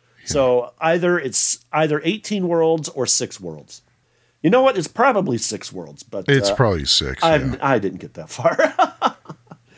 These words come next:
Speaker 2: Uh, but yeah, the game was shown at the A M O A show in eighty-three, but it didn't get into the re-, released in the U S, despite there being favorable reviews for it.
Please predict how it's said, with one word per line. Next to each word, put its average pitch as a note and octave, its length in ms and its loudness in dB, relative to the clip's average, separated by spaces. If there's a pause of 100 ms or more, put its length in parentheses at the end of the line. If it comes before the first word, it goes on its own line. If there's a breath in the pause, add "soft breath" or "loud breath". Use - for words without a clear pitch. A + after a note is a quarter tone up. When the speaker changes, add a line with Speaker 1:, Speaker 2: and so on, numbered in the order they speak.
(520 loud breath)
Speaker 2:
Uh, C3 220 4
but D3 240 2
yeah, E3 140 4
the D3+ 100 0
game F#3 220 2
was G3 160 4
shown F#3 260 2
at E3+ 140 0
the D#3+ 160 -4
A D3 100 2
M C#3+ 100 0
O C#3 140 2
A C3 100 0
show B2 320 -4
in B2 80 0
eighty-three, A#2+ 560 0
but A2 120 -2
it G#2 80 -16
didn't B2 220 -6
get A2+ 120 -8
into A#2 160 -8
the A2 80 -6
re-, A2 300 -4
released B2 360 -4
in A#2 60 -4
the A2 120 -2
U A2 140 0
S, A#2+ 200 4
despite - 420 -2
there B2 100 -8
being G#2+ 280 -2
favorable B2 580 2
reviews G#2+ 480 0
for F#2+ 240 -2
it. - 180 0